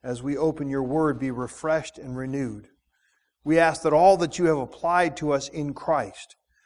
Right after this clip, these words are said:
might give us the breadth, the depth, the eyes and the ears to comprehend what it is you are calling us to, and that we might delight in it.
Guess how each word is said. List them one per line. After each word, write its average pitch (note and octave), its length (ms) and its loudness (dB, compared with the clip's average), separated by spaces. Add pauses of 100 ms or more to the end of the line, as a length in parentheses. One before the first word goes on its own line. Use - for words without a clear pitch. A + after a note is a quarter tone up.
(160)
might D3 260 0
give E3+ 200 4
us D#3+ 400 2 (840)
the C3 120 -6
breadth, D3+ 580 0 (460)
the C3+ 80 -8
depth, D#3+ 560 0 (840)
the C#3+ 120 -2
eyes E3 420 2
and C#3+ 100 -2
the C#3+ 100 -4
ears B2+ 640 -4 (920)
to B2 100 -14
comprehend D#3 600 -4
what D#3+ 220 0
it D#3 120 -2
is D3+ 300 -2
you D3+ 160 -4
are A#2+ 80 -4
calling D#3 560 -2
us B2+ 220 -6
to, C#3+ 360 -4
and A#2+ 140 -4
that B2 100 -8
we D#3 160 -4
might C#3 380 -6
delight C3+ 480 -6 (100)
in B2+ 140 -10
it. - 240 -18